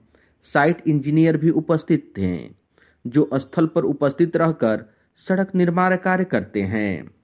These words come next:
जिला पदाधिकारी द्वारा वहां उपस्थित कार्यकारी एजेंसी के लोगों से पूछा गया कि प्रशासनिक स्तर पर यदि कोई सहयोग की आवश्यकता है तो उसे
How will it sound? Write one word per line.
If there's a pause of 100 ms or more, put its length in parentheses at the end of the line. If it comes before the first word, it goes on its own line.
(560)
जिला
पदाधिकारी
द्वारा
वहां
उपस्थित (380)
कार्यकारी
एजेंसी
के
लोगों
से
पूछा
गया
कि
प्रशासनिक
स्तर
पर
यदि
कोई (400)
सहयोग
की
आवश्यकता
है
तो
उसे